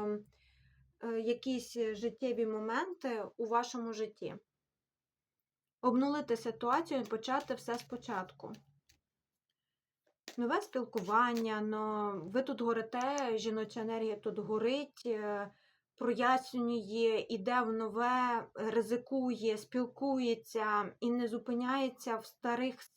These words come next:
енергіях, м, не сидить. З дітьми також може бути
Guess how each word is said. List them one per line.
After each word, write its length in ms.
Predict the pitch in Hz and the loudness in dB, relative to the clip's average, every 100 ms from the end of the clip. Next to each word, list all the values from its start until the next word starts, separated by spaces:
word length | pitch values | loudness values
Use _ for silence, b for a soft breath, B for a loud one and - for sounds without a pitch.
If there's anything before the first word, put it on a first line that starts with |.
| _ _ - | _ _ -4
енергіях, 800 | 226 240 240 214 208 208 208 | 0 2 2 0 -2 -2 -4
м, 240 | 220 190 185 - | -10 -8 -8 -2
не 200 | 226 226 | 0 0
сидить. 540 | 247 220 214 - - _ _ _ _ _ _ _ _ _ _ _ _ _ _ _ - - _ _ - _ _ _ - _ _ - - _ _ _ _ _ | -2 0 0 -2 -16 _ _ _ _ _ _ _ _ _ _ _ _ _ _ _ -20 -20 _ _ -20 _ _ _ -20 _ _ -20 -20 _ _ _ _ _
З 80 | 233 | -4
дітьми 340 | 214 277 254 | -2 -2 -2
також 380 | 240 226 - 214 | -2 -4 -4 -6
може 220 | 208 202 | -6 -4
бути 680 | 208 226 240 220 208 196 180 | -2 -2 -4 -2 -2 -2 -4